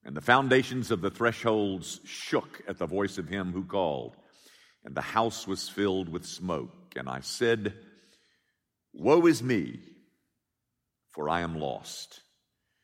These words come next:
For I am a man of unclean lips, and I dwell in the midst of a people of unclean lips, for my eyes have seen the King,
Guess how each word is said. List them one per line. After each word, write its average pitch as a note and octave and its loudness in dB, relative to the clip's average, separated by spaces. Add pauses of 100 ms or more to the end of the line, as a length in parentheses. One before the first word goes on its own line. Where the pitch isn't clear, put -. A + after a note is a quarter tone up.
(420)
For D2 -8
I D#2+ -2
am E2+ -4
a E2 -2
man B2 2
of A#2 2
unclean B2 0
lips, B2 0
and G#2 -2
I D#2+ 0
dwell G#2+ -2
in F2+ -4
the D#2 -6
midst E2+ -6
of C#2 -8
a C2+ -8
people B1 -10
of - -10
unclean C2+ -10
lips, D#2+ -6
for C2 -10
my C2+ -6
eyes A1 -6 (1000)
have C2 -12
seen E2+ -6
the D#2 -6
King, C2 -10